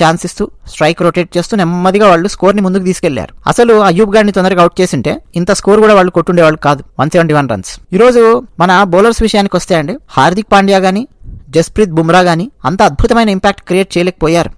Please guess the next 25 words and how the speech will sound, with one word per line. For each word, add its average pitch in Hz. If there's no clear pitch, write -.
Of -
course 226
హార్దిక్ 170
పాండ్యా 196
వాళ్ళ 151
ఓపెనర్ 190
జమాన్ని 180
అవుట్ 165
చేసినప్పటికీ 165
ఇచ్చినటువంటి 220
రన్స్ 180
మాత్రం 175
చాలా 160
భారీగానే 170
ఉన్నాయి. 113
ఇక 147
జస్ప్రీత్ 202
బుమ్రా 190
అయితే 180
ఈరోజు 185
ఏ -
రకంగా 196
కూడా 180
ప్రభావాన్ని 175
చూపించలేకపోయాడు. 160